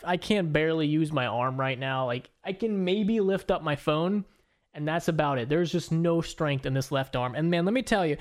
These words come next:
have you ever tried to wipe your ass with your non-dominant hand? It's not easy. Good thing I've been <laughs> constipated for the past, like, four fucking days. But let's, let's, let's, let's rewind a little bit. Let's talk about the actual surgery and everything. So, uh, the night before,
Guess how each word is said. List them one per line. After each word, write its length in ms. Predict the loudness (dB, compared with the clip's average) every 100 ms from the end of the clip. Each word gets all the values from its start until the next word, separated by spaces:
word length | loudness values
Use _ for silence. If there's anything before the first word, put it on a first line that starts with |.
| -6 -2
have 160 | 0
you 80 | 0
ever 100 | 0
tried 280 | 0 0 2
to 40 |
wipe 400 | 0 0 0 0
your 120 | 0
ass 520 | 2 2 0 -4 -10 -14 -20 _ -8
with 180 | -4
your 100 | -4
non-dominant 760 | 0 2 2 2 2 2 0 0
hand? 380 | 2 0 0 -4 -12 _ _ _ -8
It's 260 | -8 -2
not 280 | 0 2 2
easy. 300 | 2 2 0
Good 280 | 2 0 2
thing 160 | 0 2
I've 180 | 2
been 160 | 0 2
<laughs> 0 |
constipated 720 | 0 0 -2 -2 0 0 0
for 80 | -4
the 80 | -2
past, 340 | 0 0 0
like, 160 | -4 -4
four 320 | -6 -2 -2
fucking 420 | -2 -2 -2 -2
days. 240 | -2 -4 -10 -20 -20 -10
But 100 | -4
let's, 140 | -2 0
let's, 220 | 0 0
let's, 180 | 0 0
let's 240 | -2 -2
rewind 360 | -2 0 0 2
a 20 |
little 120 | 0
bit. 100 | 0
Let's 100 | -2
talk 220 | 0 -2
about 180 | -2 -2
the 120 | 0
actual 340 | 0 -2 -2 -4
surgery 460 | -2 -2 0 -2
and 60 | -4
everything. 440 | -6 -6 -8 -10 -14 _ _ _ _ _ _ _ _ -10
So, 320 | -6 -2 0
uh, 340 | 0 0 -2 -6 _ _ -6
the 120 | -2
night 180 | 0 0
before, 540 | -2 0 0 2 0